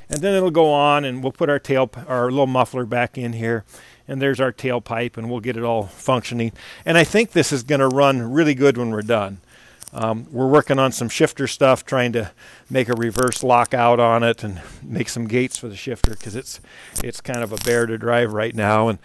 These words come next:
this thing is so much fun to drive. We wanna make it so that when people come to the museum,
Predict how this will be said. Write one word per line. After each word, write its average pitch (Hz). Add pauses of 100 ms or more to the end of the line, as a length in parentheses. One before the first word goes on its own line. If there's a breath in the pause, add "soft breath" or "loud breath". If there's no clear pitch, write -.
(260 loud breath)
this 151
thing 151
is 120
so 175
much 143
fun 123
to 120
drive. 120
We 123
wanna 120
make 113
it 139
so 120
that 110
when 110
people 117
come 123
to 113
the 107
museum, 113